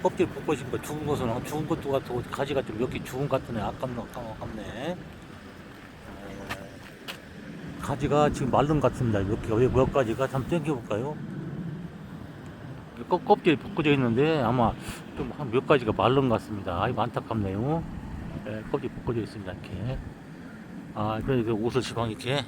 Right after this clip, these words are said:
옷을 이렇게 잘 입혀놓았습니다. 예, 겨울에 얼음 안 되기 때문에 귀한 나무인데, 이 굴곡져가지고 나무가 아주 좋습니다. 이렇게 이쁘고, 나이가 삼백 년이라는 나이를 <laughs> 먹었기 때문에 이렇게, 예,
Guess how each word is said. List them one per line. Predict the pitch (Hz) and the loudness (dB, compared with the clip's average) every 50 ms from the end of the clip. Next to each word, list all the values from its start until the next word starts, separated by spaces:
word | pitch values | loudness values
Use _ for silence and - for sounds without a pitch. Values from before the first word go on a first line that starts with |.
| - - - 113 | -6 -14 -10 -8
옷을 | 107 101 120 143 135 | -6 0 2 2 2
이렇게 | 110 95 - 123 117 | 2 0 2 0 0
잘 | 110 - - 110 104 | 0 0 -2 -2 -2
입혀놓았습니다. | 104 - - 107 107 101 95 - - 101 - - - - - - - - - - - - - - - - - - - - - - - - - - - | -2 -4 -4 -2 0 0 0 -2 -4 -8 -10 -10 -10 -10 -10 -12 -12 -12 -12 -12 -12 -12 -12 -12 -12 -12 -12 -12 -12 -12 -12 -12 -12 -12 -12 -8 -6
예, | 117 110 107 104 | -6 -4 -4 -2
겨울에 | - - 131 127 123 131 151 160 147 - - - - - | 2 4 6 6 8 10 10 10 10 8 4 -4 -2 0
얼음 | 113 123 117 | 0 2 4
안 | 98 101 120 | 4 4 4
되기 | 120 117 113 104 | 4 4 4 6
때문에 | - 113 107 113 123 147 143 - - - - - - - - - - - - - - - - - - | 6 8 8 8 6 6 2 0 0 -4 -8 -8 -10 -10 -10 -8 -8 -8 -8 -8 -10 -10 -10 -8 -2
귀한 | - 135 127 123 | 0 0 2 2
나무인데, | 120 113 113 107 - 107 104 | 0 0 0 0 -2 0 0
이 | 117 - - - | 0 0 0 2
굴곡져가지고 | - - - 123 - - - 127 127 120 - | 2 6 6 8 8 8 8 8 8 8 8
나무가 | - 101 110 127 127 113 95 90 92 | 8 6 6 6 4 0 2 2 4
아주 | - - - | 2 2 0
좋습니다. | - 117 104 - 113 113 - 107 | -2 -6 -6 -2 2 2 2 2
이렇게 | 95 80 - - 87 82 78 82 87 92 92 - - - - - - - - - - - 156 - | 0 -4 -6 -6 -4 -2 0 0 0 0 -2 -4 -6 -8 -8 -8 -10 -10 -10 -10 -8 -6 -4 -2
이쁘고, | - - - - - 104 101 107 120 131 131 107 - - - - - - - - - - | 0 0 -2 -2 -2 -2 0 2 2 2 0 -2 -4 -8 -10 -10 -14 -14 -14 -14 -8 -4
나이가 | 90 98 113 113 110 107 | -2 0 0 2 2 0
삼백 | - - 143 147 147 156 | 0 0 -2 2 2 4
년이라는 | 147 135 131 120 113 113 104 - | 4 4 6 6 6 6 6 6
나이를 | 107 101 98 - 139 - - - - | 4 4 4 4 0 0 0 -2 -8
<laughs> | - - - - | -10 -8 -2 4
먹었기 | - - - - 110 - - | 4 4 4 4 -2 -2 4
때문에 | - 143 117 110 101 101 104 117 120 117 107 - - - - - - - - - - | 6 6 6 6 4 0 0 0 0 0 -2 -4 -8 -10 -10 -6 -6 -6 -6 -2 0
이렇게, | 110 107 - - 117 110 107 104 101 | -2 0 0 2 4 4 4 4 2
예, | 104 120 131 143 151 | 2 2 2 2 2